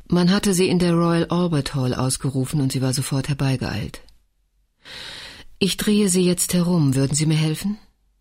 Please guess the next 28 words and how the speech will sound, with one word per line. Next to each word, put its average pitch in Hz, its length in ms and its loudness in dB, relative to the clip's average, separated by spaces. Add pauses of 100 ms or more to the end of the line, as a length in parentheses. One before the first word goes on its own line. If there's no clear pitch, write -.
(380)
Er 165 120 2
nickte. - 360 -2 (360)
„Klar.“ 156 320 -2 (1700)
Das 165 160 0
Einschussloch 185 640 0
war 151 160 2
winzig 170 340 0
klein, 151 400 0
so 120 120 -2
als - 200 -4
hätte 147 160 -4
sich 135 200 -4
sogar 135 260 -2
die 135 120 -4
Kugel 156 360 -2
kleiner 131 420 -2
gemacht, 127 460 -2
um 131 140 -4
zu - 120 -10
der 120 120 -4
Geschichte 120 440 -4
zu - 140 -6
passen. - 400 -6 (1500)
Jury 185 320 2
meinte, 175 540 2 (180)
wahrscheinlich 185 460 0
eine 165 160 2
zweiundzwanziger, 165 960 0